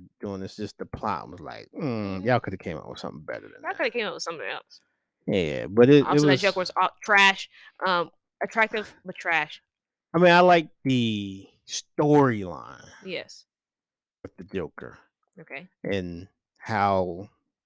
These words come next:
Speaker 1: Harley Quinn came to be.
Speaker 2: That's also a whole thing. That whole backstory of Harley Quinn, that was cool to me.
Speaker 1: Hmm.
Speaker 2: Because it's just, like, nothing necessarily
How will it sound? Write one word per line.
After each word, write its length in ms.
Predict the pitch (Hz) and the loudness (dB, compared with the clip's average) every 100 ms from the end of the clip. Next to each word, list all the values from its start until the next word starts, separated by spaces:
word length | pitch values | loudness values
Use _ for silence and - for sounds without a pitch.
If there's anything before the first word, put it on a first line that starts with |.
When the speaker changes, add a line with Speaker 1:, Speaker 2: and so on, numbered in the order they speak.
| _ _ - | _ _ 0
Speaker 1:
Harley 400 | 131 123 107 101 | 4 4 4 -2
Quinn 480 | - 117 104 87 76 | -6 -4 -2 -4 -12
came 380 | - 107 98 80 - | -14 -8 -8 -10 -14
to 100 | 92 | -14
be. 420 | 85 95 73 - _ _ - | -8 -8 -10 -20 _ _ 0
Speaker 2:
That's 260 | 233 311 - | 2 2 2
also 340 | 269 277 269 233 | 2 4 2 -2
a 40 | |
whole 200 | 233 208 | -2 -4
thing. 420 | 208 196 190 185 | -4 -6 -6 -6
That 160 | 180 214 | -4 -4
whole 240 | 247 240 | -2 -2
backstory 480 | 233 247 - 247 247 | 2 0 -2 -4 -4
of 80 | 196 | -6
Harley 220 | 226 220 | -4 -4
Quinn, 420 | 220 233 226 262 277 _ _ - | -4 -6 -6 -6 -8 _ _ -4
that 240 | 254 381 | 2 2
was 160 | 381 330 | 0 -8
cool 320 | - 370 392 | -6 -2 -2
to 100 | 277 | -4
me. 280 | 175 139 _ - | -16 -18 _ -6
Speaker 1:
Hmm. 440 | 120 101 92 80 80 | -4 -4 -6 -10 -10
Speaker 2:
Because 300 | 285 302 285 | 0 0 2
it's 180 | 302 | -4
just, 160 | - 330 | -6 -4
like, 200 | 320 302 | -4 -4
nothing 420 | 214 269 302 349 269 | -4 -4 -2 -6 -2
necessarily 680 | 285 269 247 269 262 233 | -4 -4 -4 -2 -2 -6